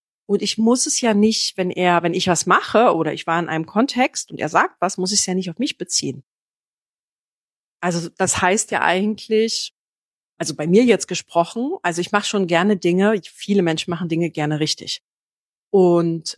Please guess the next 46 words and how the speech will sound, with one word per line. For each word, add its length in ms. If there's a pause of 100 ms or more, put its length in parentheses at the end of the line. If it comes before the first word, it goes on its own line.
wenn 140
man 160
Dinge 220
gerne 260
richtig 360
macht, 340
dann 100
möchte 300
man 160
am 100
liebsten 320
gar 160
nicht 180
erst, 220
dass 160
ein 100
Fehler 320
passiert. 480
Dann 120
möchte 260
man 100
das 180
so 140
gut, 300
ich 140
rede 120
jetzt 160
für 120
mich, 240
also 240 (200)
früher 220
habe 120
ich 80
gerne 240
Dinge 280
so 580
akkurat 680
und 140
genau 460
in 120
die 100
Zukunft 540
geplant, 560
dass 100
bloß 340
nichts 280